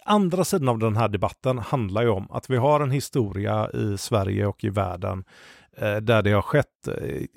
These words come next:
oetisk, eh, forskning, där folk har råkat jävligt illa ut. Och det var ju speciellt efter andra världskriget som man liksom etablerade, jag tror det är så här Helsinki-protokollen,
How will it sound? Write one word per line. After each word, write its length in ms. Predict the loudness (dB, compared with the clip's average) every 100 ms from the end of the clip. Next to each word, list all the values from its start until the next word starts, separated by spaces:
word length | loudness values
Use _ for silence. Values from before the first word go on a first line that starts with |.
| 2
oetisk, 840 | 2 4 0 -2 -4 -4 -6 -10
eh, 200 | -6 -6
forskning, 640 | -4 -4 -4 0 0 0 -6 _ _ _ 0
där 300 | 4 4 2
folk 300 | 0 0 0
har 100 | 0
råkat 340 | 0 -2 -4
jävligt 260 | -4 -2 -2
illa 280 | 2 2
ut. 320 | 2 -2 -20 -20 _ _ _ _ _ _ 0
Och 60 |
det 80 | 2
var 140 | 4
ju 120 | 4 2
speciellt 520 | -2 0 2 0 -2
efter 220 | -4 0
andra 200 | 2 2
världskriget 720 | 2 0 -2 -4 -2 0 -2
som 120 | 0 0
man 100 | 0
liksom 240 | -2 -6
etablerade, 720 | -6 -4 -2 0 0 0 2
jag 140 | 2 0
tror 140 | -2
det 140 | -2 -2
är 40 |
så 160 | -2 -2
här 140 | -2
Helsinki-protokollen, 1700 | 0 0 0 0 -2 -2 -2 0 0 -2 -6 -4 -2 0 2 2 2